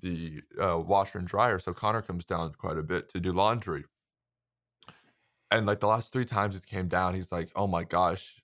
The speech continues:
it's so cold down here. I might need to get one of these things." So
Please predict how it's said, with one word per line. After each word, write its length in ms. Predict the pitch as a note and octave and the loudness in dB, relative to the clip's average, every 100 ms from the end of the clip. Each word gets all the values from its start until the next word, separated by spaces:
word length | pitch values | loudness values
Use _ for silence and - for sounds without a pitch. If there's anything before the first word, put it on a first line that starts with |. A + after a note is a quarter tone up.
| _ | _
it's 120 | F#2 - | -12 -4
so 220 | A2+ F#2 | 0 0
cold 380 | - F#2 F2 E2 | 0 0 2 2
down 160 | E2+ | 2
here. 160 | F2 E2 | 0 0
I 40 | |
might 200 | F2+ F2 | 0 0
need 100 | E2+ | 0
to 80 | E2 | 0
get 140 | E2+ | 0
one 120 | D#2+ E2 | 0 0
of 60 | |
these 200 | D#2 E2 | -2 -4
things." 500 | - D2 F2 - - _ - - _ _ | -2 -2 -2 -8 -16 _ -20 -20 _ _
So 500 | - - F2+ E2 D2 | -4 4 4 4 0